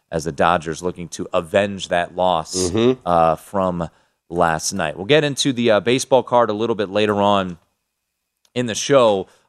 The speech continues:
Speaker 1: Um, we talked some, uh, college football at, uh, eight forty-five about Georgia. And,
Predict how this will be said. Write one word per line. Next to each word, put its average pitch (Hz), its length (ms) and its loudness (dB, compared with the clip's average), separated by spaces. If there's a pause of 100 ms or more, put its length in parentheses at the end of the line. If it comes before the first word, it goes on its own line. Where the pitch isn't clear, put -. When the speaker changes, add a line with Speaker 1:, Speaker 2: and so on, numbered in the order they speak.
(100)
Speaker 1:
Um, 110 420 0 (100)
we 135 120 -6
talked 247 220 2
some, 190 200 -4
uh, 147 140 2
college 151 320 0
football 113 600 2 (380)
at, 107 220 0
uh, 104 160 6
eight 127 160 0
forty-five 110 500 0
about 95 220 -2
Georgia. 98 580 -2 (320)
And, 107 640 0